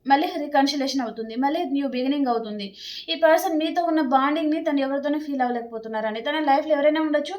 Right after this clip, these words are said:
వారి mother or father అలా అనమాట. వారితో కూడా తను అంత క్లోజ్గా ఉండరనమాట, ఓపెన్గా ఏది వారితో మాట్లాడరనమాట ఈ పర్సన్. ఓకే, కానీ మీ దగ్గర తను చాలా ఓపెన్గా ఉంటారు, తనకి ఎలా ఉంటే అలా ఉండొచ్చు, చాలా ఫ్రీడమ్ ఉంటుంది మీ దగ్గర,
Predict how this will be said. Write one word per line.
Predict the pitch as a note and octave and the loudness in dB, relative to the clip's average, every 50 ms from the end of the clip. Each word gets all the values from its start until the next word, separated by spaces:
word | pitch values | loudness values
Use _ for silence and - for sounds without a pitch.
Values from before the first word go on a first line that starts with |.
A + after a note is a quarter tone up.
| F#4+ - - - - - - - | -12 -14 -18 -20 -20 -8 0 2
వారి | C#4+ C#4 C#4+ C#4+ C4+ | 2 4 4 4 4
mother | C4 C4+ C4+ E4+ G4 F#4+ - - - - | 6 6 6 6 6 4 2 -4 -6 -2
or | - C#4+ D4 C#4+ | 0 0 0 2
father | - C#4+ C#4 D4 C#4 D4+ C#4 | 4 4 6 6 6 4 2
అలా | - B3+ B3+ B3 | 2 2 2 2
అనమాట. | B3+ B3 B3 A#3 A#3+ A#3+ D4+ F#4 G#4 - - - _ - - - - - | 2 2 0 0 0 0 -2 -2 -2 -4 -8 -16 _ -20 -20 -18 -10 -4
వారితో | D#4 C#4 D4 C#4+ D#4+ E4 - G4+ G4+ | 0 4 6 6 6 6 4 2 0
కూడా | F#4+ F#4+ G4 G4 F#4 E4 - | 2 4 4 6 6 4 4
తను | E4+ E4 E4 F4+ F#4+ F#4 | 2 2 2 2 0 0
అంత | D4+ D#4 E4 E4 E4+ F#4 F#4 F4 E4+ E4 D#4 D4 C4+ - - _ _ _ _ - | 0 0 -2 -2 0 2 4 6 6 6 4 2 -2 -6 -12 _ _ _ _ -2
క్లోజ్గా | F4 E4 E4 F#4 E4+ - F#4+ E4+ | 2 2 2 2 2 0 0 0
ఉండరనమాట, | D#4 D4+ D4 E4 E4 D4+ C#4+ C4+ B3 A#3+ A#3 A#3 A3 G#3 F#3+ - - - - - - | 2 4 8 8 8 8 8 4 4 2 2 0 0 -2 -2 -6 -12 -18 -6 2 6
ఓపెన్గా | D#4+ E4 E4 E4+ E4 D#4+ D#4+ E4 D#4 | 6 6 6 6 2 2 2 4 4
ఏది | D4+ D4+ D4+ D#4 | 6 6 4 6
వారితో | D#4 D4+ D4+ C#4+ D#4 D4 | 4 4 4 4 4 2
మాట్లాడరనమాట | C4+ C#4 C4 C4+ C#4 C#4+ D#4 D#4 D4 C#4 C4+ B3+ B3 A#3+ A3+ G#3+ A#3 | 4 4 2 0 0 0 2 2 2 2 2 0 0 0 0 0 -2
ఈ | A3+ A3 | -4 -6
పర్సన్. | A#3 A#3 A#3 A#3 B3 B3+ | -6 -6 -4 -4 -4 -4
ఓకే, | B3 - E4 F#4+ F#4+ - - - - - - | -4 -4 -6 -8 -8 -10 -12 -16 -16 -10 -2
కానీ | - F4 E4+ F4 E4+ | 2 2 4 4 4
మీ | E4 E4+ F4 F4+ | 2 2 2 2
దగ్గర | C#4+ E4+ D#4+ - E4 D#4+ E4 | 4 4 6 6 6 6 6
తను | D#4+ E4 D#4 D#4+ | 6 4 2 2
చాలా | D4+ D#4+ D#4 C#4+ D4+ D4+ | 0 0 2 2 4 4
ఓపెన్గా | C#4+ C#4 C#4 D4 D4 C#4+ C#4+ D4+ C#4+ | 4 2 2 2 0 2 2 2 2
ఉంటారు, | C#4 C#4 C4+ C4+ C4+ C4+ C#4 C#4 | 2 2 2 2 2 2 2 0
తనకి | C4+ C#4+ C#4 C4+ B3+ C#4 | 0 0 0 -2 0 0
ఎలా | C#4 C#4+ C#4+ | 2 2 2
ఉంటే | C#4 C#4 D4+ C#4 | 2 2 2 2
అలా | C4 C4 C4 | 2 2 2
ఉండొచ్చు, | C4 C4 C4 C4 C4 B3+ B3+ C#4 C4+ C4+ C4 - - - - - - - - - - | 2 2 0 0 -2 -4 -4 -2 -2 -2 -4 -4 -8 -16 -20 -20 -20 -20 -18 -8 -2
చాలా | E4 D4+ C#4+ C#4+ | 2 4 4 4
ఫ్రీడమ్ | C#4+ - E4 D#4 D#4 D#4 D#4 D4+ D4 C#4 - - - B3 | 2 0 -2 2 4 4 4 4 4 -2 -4 -8 -4 -2
ఉంటుంది | C4+ C4+ C4 C#4+ C4+ C#4 C#4 | 0 0 2 2 2 2 2
మీ | B3+ C4 B3+ | 2 0 0
దగ్గర, | - B3+ A#3+ C4+ C4 C4 | -2 -4 -2 0 2 2